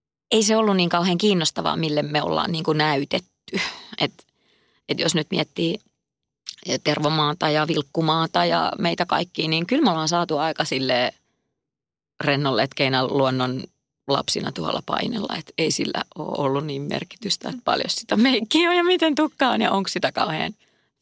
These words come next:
fashion, <laughs> kun menee sinne lavalle. Et se on tullut ehkä enemmän nyt. Mutta en mä koe, että mun tarvitsee nytkään olla seksikäs, koska ei mun ole tarvinnut tähänkään mennessä olla.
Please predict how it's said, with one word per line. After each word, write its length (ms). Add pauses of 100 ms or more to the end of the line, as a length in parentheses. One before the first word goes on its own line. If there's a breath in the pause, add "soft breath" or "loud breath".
fashion, 920
<laughs> 120
kun 180
menee 400
sinne 340
lavalle. 520 (460 loud breath)
Et 60
se 80
on 60
tullut 220
ehkä 200
enemmän 300
nyt. 320 (400)
Mutta 240 (280)
en 80
mä 80
koe, 180
että 120
mun 100
tarvitsee 320
nytkään 460
olla 80
seksikäs, 680
koska 440
ei 80
mun 140
ole 160
tarvinnut 420
tähänkään 420
mennessä 320
olla. 100